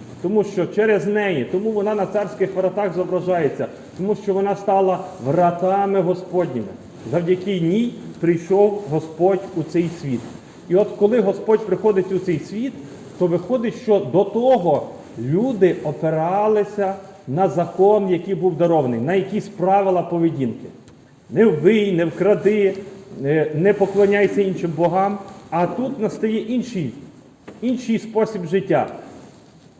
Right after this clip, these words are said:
Тоді поклонялися Богові через закон, а тут ми починаємо поклонятися через врата Господні, якими стає Богородиця.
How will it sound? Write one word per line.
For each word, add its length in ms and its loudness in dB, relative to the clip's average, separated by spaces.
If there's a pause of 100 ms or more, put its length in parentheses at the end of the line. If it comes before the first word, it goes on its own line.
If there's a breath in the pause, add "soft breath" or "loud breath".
(160)
Тоді 260 4
поклонялися 1160 2
Богові 480 2
через 260 2
закон, 500 -2 (360)
а 120 -2
тут 420 -6
ми 160 0
починаємо 600 -4
поклонятися 760 -2 (100)
через 220 2
врата 320 0
Господні, 580 -2
якими 380 -2
стає 280 -2
Богородиця. 600 -4